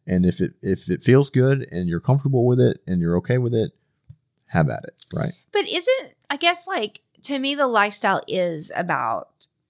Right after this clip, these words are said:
Speaker 2: experiences and being open-minded. I just, I guess I struggle with, like, why does the, like, line stop for some people? You know, like, it's, like,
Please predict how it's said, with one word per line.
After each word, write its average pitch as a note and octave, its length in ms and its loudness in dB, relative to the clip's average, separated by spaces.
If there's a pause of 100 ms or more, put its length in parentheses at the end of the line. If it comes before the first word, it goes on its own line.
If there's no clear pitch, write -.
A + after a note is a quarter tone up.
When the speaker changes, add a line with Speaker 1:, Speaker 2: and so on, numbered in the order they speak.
(380)
Speaker 2:
experiences G#3+ 1160 -4
and F3+ 160 -4
being F#3 320 -8
open-minded. F#3 1400 -2 (640)
I B3+ 80 4
just, D4 320 -2
I A#3+ 100 4
guess A#3+ 300 0
I G#3+ 200 4
struggle B3+ 440 0
with, C4 180 2
like, F#3+ 300 0
why G3+ 420 4
does A3 220 -2
the, G#3 160 4
like, F3 320 2
line E3+ 480 -4
stop - 340 -6
for E3 80 -8
some D3+ 220 -6
people? C#3+ 480 -10
You A3 160 -4
know, A3 180 -2
like, F#3 320 0 (520)
it's, G#3 140 -6
like, A#3 140 0